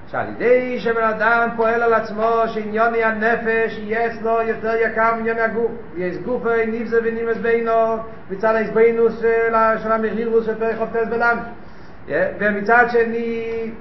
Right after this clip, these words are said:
רק שמחו עשית תהיה שמחת הנפש האמיתית, השמחה מצד ההתבוננות של פרק למד א'. אז על ידי שבן אדם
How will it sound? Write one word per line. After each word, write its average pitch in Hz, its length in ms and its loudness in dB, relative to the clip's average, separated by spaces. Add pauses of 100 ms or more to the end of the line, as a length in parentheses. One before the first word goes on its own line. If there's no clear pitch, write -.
(260)
רק 226 320 4
שמחו 226 220 0
עשית 226 260 2
תהיה 233 200 2
שמחת 226 360 -2
הנפש 226 400 0
האמיתית, 226 760 -2
השמחה 226 600 0
מצד 226 220 -2
ההתבוננות 226 460 4
של 226 160 0
פרק 226 220 0
למד 233 220 0
א'. 247 180 6 (500)
אז 139 160 0
על 135 80 0
ידי 190 320 0
שבן 226 180 2
אדם 214 260 2